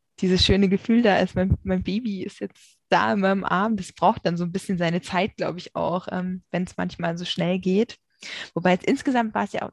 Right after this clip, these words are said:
jetzt gar nicht so schnell von der Zeit her gesehen, ne? Also ich, ich glaube, am Morgen hat's angefangen und nachmittags war sie dann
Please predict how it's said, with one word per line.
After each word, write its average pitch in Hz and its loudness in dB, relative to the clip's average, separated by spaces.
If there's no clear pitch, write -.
jetzt - -8
gar 185 2
nicht 185 -2
so 185 -4
schnell 175 0
von 175 -4
der 160 -4
Zeit - -6
her 214 -4
gesehen, 220 -2
ne? 190 -2
Also 180 -6
ich, - -16
ich - -20
glaube, 175 2
am 175 2
Morgen 175 2
hat's 175 -4
angefangen 220 -2
und 202 -4
nachmittags 165 -4
war 165 0
sie 165 -6
dann 165 -6